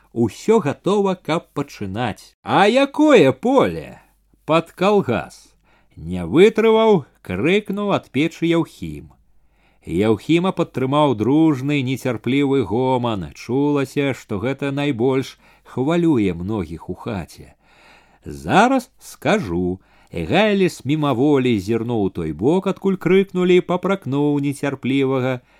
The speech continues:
"Не надо спешить паперад бацьку. Усяму свой чарга". Гледзячы ўжо на іншых, сказаў сяброўскай адкрытасцю: "Мы это пытанне думалі. Для калгас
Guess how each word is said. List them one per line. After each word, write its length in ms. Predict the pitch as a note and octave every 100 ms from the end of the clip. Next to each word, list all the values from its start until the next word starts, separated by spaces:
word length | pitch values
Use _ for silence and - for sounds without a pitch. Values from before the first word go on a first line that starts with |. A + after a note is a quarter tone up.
| _ _ -
"Не 280 | F#2 D3
надо 480 | D#3+ A3 C4+ A#3+ A#3
спешить 720 | G3 - F#3+ - G#3 A#3 - - _ _ _ _ _
паперад 480 | C3+ C#3 F#3+ E3+ A2+
бацьку. 500 | D#3 C#3 - - C#2+ _ _ _
Усяму 800 | G#2 B2 - A#2+ D3 F#3+ G#3 G#3+ F#3+
свой 480 | - A2 C3 C#3+
чарга". 680 | C#3+ - B2+ A2 G2 G#2 G#2+ G2 _ _ _ _ _ _ _ -
Гледзячы 800 | C#2+ E2+ A#2+ G3 F#3 F#3+ - D#3+
ўжо 320 | B2+ B2 B2+
на 160 | G#2+
іншых, 560 | G2+ E3+ G#3 - G3 G3
сказаў 680 | - - D3 C#3 B2+ C3+ B2+
сяброўскай 720 | - A#2+ A2+ C3 A#2 - A2+
адкрытасцю: 960 | - G#2+ B2 A#2 G#2 - - G#2 G2 E2+
"Мы 320 | F#2 B3+ C#4
это 160 | C4+ A3+
пытанне 580 | F3 - A#3 A#3 G#3+ F#3+
думалі. 640 | C3 G#3+ A2 D2+ C2 _ _ _
Для 460 | _ C#2 C2+ F#2 D3
калгас 760 | D#3 A#2+ F#2+ E2 G#3+ B3 - -